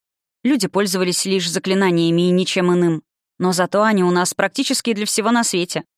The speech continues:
Правда, есть и огромное «но». Например, чтобы зажечь ту же свечу, нужно знать соответствующее заклинание. Не знаешь его, не сможешь ее зажечь и вообще вызвать огонь. Люди не умели колдовать без них,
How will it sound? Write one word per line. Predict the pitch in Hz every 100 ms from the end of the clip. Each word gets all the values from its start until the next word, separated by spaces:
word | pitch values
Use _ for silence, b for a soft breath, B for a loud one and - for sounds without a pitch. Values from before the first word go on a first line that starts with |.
| _ _ _
Правда, | 285 320 285
есть | 254 277 -
и |
огромное | 233 196 220 214 196
«но». | 190 175 151
Например, | 180 180 240 285
чтобы | 285 196 190
зажечь | 175 202 240 202 -
ту | 214
же | 190
свечу, | - 175 - 262
нужно | 196 165 180
знать | 175 202
соответствующее | - 190 196 196 196 202 214
заклинание. | 190 202 214 226 175 160
Не | 160 196
знаешь | 220 311 302 -
его, | 247 233 - B B B
не | 277
сможешь | 294 370 320 -
ее | 226 277
зажечь | 226 175 220 226 180
и |
вообще | 185 - 311
вызвать | 208 226 196 165
огонь. | 151 170 185 - _ _ _ -
Люди | 214 196 170
не | 180 175
умели | 208 202 208 202
колдовать | 180 170 180 196 170
без | 170 160
них, | 170 -